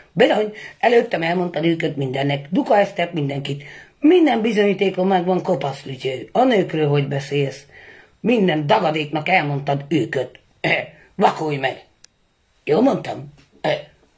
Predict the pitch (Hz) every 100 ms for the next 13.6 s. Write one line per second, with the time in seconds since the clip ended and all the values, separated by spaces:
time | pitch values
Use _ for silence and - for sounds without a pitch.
0 | _ _ 220 480 494 214 196 185 175 185
1 | 156 120 - _ 233 - 117 - 139 147
2 | 131 120 90 _ _ - 143 - - _
3 | _ _ 147 135 131 131 139 151 143 143
4 | - 165 151 - _ _ 190 359 160 156
5 | 156 143 - _ _ _ _ _ _ _
6 | 156 143 175 269 - _ _ - 147 131
7 | - 151 147 - - 185 - - - -
8 | 147 - - - - 427 311 320 247 226
9 | 196 156 190 185 156 147 139 151 143 143
10 | 135 131 - 127 - 190 - 131 - -
11 | _ _ 160 147 - _ - 151 107 90
12 | _ _ _ _ _ 147 135 - _ _
13 | _ _ _ _ -